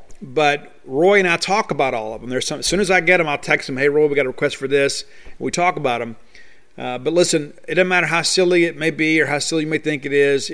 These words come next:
Look, guys, we've done Barry Manilow on the show. We've done Jimmy Buffett on the show. Uh, we've done, um, who did we do? We did, uh, Whitney Houston on the show.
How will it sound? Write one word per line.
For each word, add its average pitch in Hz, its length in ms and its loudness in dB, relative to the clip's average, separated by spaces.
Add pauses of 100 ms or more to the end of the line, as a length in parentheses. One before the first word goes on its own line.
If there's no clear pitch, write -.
(160)
Look, 160 380 -4
guys, 165 280 4
we've 143 80 -2
done 143 200 -2
Barry 156 240 6
Manilow 156 440 2
on 151 120 -2
the 143 40 -4
show. 147 520 4 (440)
We've 131 120 -4
done 147 100 6
Jimmy 131 160 -6
Buffett 143 340 -2
on 143 120 0
the 143 40 -4
show. 131 560 0 (680)
Uh, 127 360 -6
we've 139 360 -2
done, 143 380 0
um, 123 520 -8 (1600)
who 160 100 2
did 160 80 4
we 139 140 -4
do? 117 220 -6
We 127 140 -4
did, 147 240 2
uh, 135 280 0
Whitney 151 280 -2
Houston 156 440 0
on 143 120 -6
the 147 80 -6
show. 135 540 2